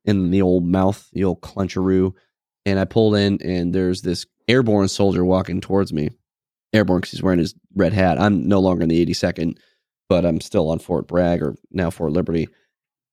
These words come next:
And so he comes up to me and he's like, "Hey, what are you smoking?" And I was like, "Oh gosh, does this guy think I'm, like, smoking a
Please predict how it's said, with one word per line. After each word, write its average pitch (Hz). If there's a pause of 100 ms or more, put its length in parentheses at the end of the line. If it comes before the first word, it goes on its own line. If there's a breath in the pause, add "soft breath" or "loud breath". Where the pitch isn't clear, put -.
(180)
And 120
so 113
he 107
comes 120
up 139
to -
me 101
and 98
he's 98
like, 98
"Hey, 127
what 101
are 135
you 151
smoking?" 98 (180)
And 101
I 101
was 87
like, 87
"Oh 110
gosh, 92
does -
this 87
guy 101
think 98
I'm, 87
like, 78
smoking 90
a 73